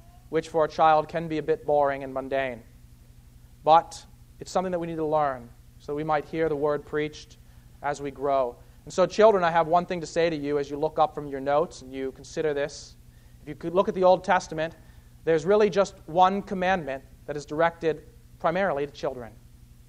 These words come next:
Honor your mom and dad. Honor your father and mother. And I say that because it's really, if you, if I were to give you several hundred commandments, that's a lot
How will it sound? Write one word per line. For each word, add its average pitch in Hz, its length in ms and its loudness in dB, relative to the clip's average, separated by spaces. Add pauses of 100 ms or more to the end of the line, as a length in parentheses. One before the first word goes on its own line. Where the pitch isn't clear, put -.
(300)
Honor 170 240 4
your 175 140 -2
mom 147 220 0
and 135 100 -8
dad. 117 240 -6 (640)
Honor 160 280 0
your 170 140 -4
father 147 340 0
and 143 100 -8
mother. 131 300 -4 (560)
And 156 60 -2
I 160 60 2
say 220 280 2
that 156 280 4
because 156 280 -6
it's 147 80 -10
really, 190 440 2 (560)
if 151 140 -8
you, 160 240 -4
if 160 80 -6
I 185 80 4
were 196 80 2
to 180 80 -2
give 180 180 -2
you 165 380 -2 (260)
several 185 340 2
hundred 175 320 -4
commandments, 151 460 -6
that's 196 120 -6
a 151 40 -8
lot 131 560 0